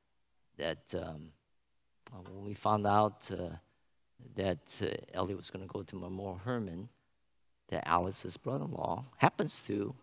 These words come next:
work there. It just happened that he works in the,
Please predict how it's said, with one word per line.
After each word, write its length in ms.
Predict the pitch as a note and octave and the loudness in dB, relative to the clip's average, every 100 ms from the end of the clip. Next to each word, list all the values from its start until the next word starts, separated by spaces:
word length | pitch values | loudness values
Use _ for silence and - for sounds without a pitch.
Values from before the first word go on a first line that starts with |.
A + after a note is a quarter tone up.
| _ _ - | _ _ -12
work 280 | F#2+ G2+ G2+ - _ | -4 -2 -2 -6 _
there. 360 | - C4+ - - - | 0 0 0 -4 -4
It 120 | A2+ | 2
just 160 | D3+ | 6
happened 400 | E3+ D3 - C#3 | 8 8 6 4
that 160 | C3 B2+ | 6 6
he 260 | B2 B2+ A#2 | 6 4 6
works 400 | G#2+ B2 - B2 | 4 4 2 2
in 160 | A#2+ | 2
the, 300 | A2 A#2 B2+ | 4 6 6